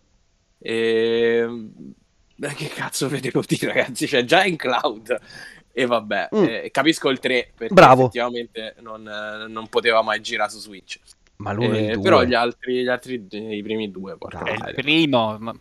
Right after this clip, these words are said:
Speaker 3: boh.
Speaker 2: Dai, giochi PlayStation due, letteralmente giochi PlayStation
Speaker 1: No, nemmeno.
Speaker 2: due.
Speaker 1: Per esempio Birth by Sleep che sta dentro era un gioco P S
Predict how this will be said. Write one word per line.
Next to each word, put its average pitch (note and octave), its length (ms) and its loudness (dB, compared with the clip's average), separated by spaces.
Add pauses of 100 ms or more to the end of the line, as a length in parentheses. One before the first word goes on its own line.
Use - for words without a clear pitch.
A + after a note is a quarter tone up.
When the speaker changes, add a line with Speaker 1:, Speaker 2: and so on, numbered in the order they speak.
(120)
Speaker 3:
boh. B2+ 220 0 (800)
Speaker 2:
Dai, F#2 360 -6
giochi A#2 260 -2
PlayStation A2 500 -4
due, G2 260 -4
letteralmente G2+ 680 -2
giochi F#2+ 260 -8
PlayStation A2+ 380 2
Speaker 1:
No, A2+ 80 -4
nemmeno. A#2+ 440 0
Speaker 2:
due. A#2 220 -8
Speaker 1:
Per C3 100 -10
esempio C#3+ 280 -2
Birth A#2+ 240 -2
by A#2+ 100 0
Sleep C#3 400 -2
che A2 100 -6
sta - 180 -10
dentro A2 400 -8
era G#2+ 160 -4
un A2 80 -8
gioco A2 220 -6
P G#2 120 -8
S - 240 -10